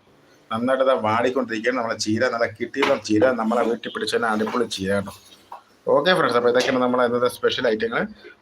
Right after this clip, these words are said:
അപ്പൊ ഇവിടെ ചീരത്തോരനുണ്ട്, പിന്നെ അതിനൊക്കെ തന്നെ ദാ ഇവിടെ ഒരു അടിപൊളിയായിട്ടുള്ള കൊഞ്ച് തീയലുണ്ട്, തേങ്ങ വറുത്തരച്ചൊക്കെ ഇടുന്ന കൊഞ്ച് തീയൽ.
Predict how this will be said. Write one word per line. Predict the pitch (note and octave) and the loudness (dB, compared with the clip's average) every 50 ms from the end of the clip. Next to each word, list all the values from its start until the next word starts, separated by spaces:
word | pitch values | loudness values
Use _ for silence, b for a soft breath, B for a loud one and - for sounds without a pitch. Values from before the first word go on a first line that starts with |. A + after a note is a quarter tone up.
| - - - | -6 -4 -4
അപ്പൊ | A#2+ A#2+ A#2+ | -4 0 0
ഇവിടെ | B2 B2 A#2+ A#2+ - | 0 0 0 -2 -2
ചീരത്തോരനുണ്ട്, | A#2 B2+ B2+ C3+ C3 - B2 A#2+ A#2+ A#2 A2+ A2 A2 C3+ D3+ D3+ - _ _ _ - - - - - _ B B B B B B B B - | -2 -2 -2 -2 2 2 2 2 2 2 -2 -2 0 0 -2 -2 -2 _ _ _ -8 -8 -8 -8 -20 _ B B B B B B B B -6
പിന്നെ | B2 A#2 A#2+ A#2 A2 | -4 -2 -2 0 0
അതിനൊക്കെ | A2+ A#2 A#2 A#2 - A#2 | 0 0 0 0 -2 -2
തന്നെ | A#2 A#2 A2 A#2 | -2 0 0 2
ദാ | A2+ A2+ | 2 2
ഇവിടെ | A2+ A#2 A#2 A#2 A2+ A2+ | 2 0 0 2 0 2
ഒരു | A2+ A2 G#2 G#2 G#2 | 2 2 2 2 2
അടിപൊളിയായിട്ടുള്ള | G#2+ G#2+ G#2+ - C#3 C#3+ - A#2 A#2 A#2+ A#2 A2+ A2+ A2+ A2+ G#2+ G#2 - G#2 | 0 -2 -2 0 0 2 2 2 2 2 2 2 0 0 -2 -4 -4 -2 -2
കൊഞ്ച് | G#2+ A2+ A2 B2+ - - | -2 -2 -2 -4 -6 -2
തീയലുണ്ട്, | G#2+ G#2+ A2+ A#2 A2+ G#2+ G2+ G#2 A#2+ A#2 - | 0 2 2 2 2 0 0 -2 -4 -4 -2
തേങ്ങ | - G#2 A2 A#2 A#2+ A#2 G#2+ | -2 -2 0 0 0 0 0
വറുത്തരച്ചൊക്കെ | G#2 G2+ A2 A2 G#2+ A2+ A2 A2 A2 - G#2 - G#2 | 0 0 -2 -2 -2 -4 -4 -4 -6 -6 -8 -6 -4
ഇടുന്ന | F#2+ A2 A2 A2 G#2+ - | -2 -2 -2 -4 -4 -6
കൊഞ്ച് | - G2+ G#2 A2 G#2 F#2+ | -6 -6 -4 -4 -4 -4
തീയൽ. | G#2 A2 C3 | -2 -2 -2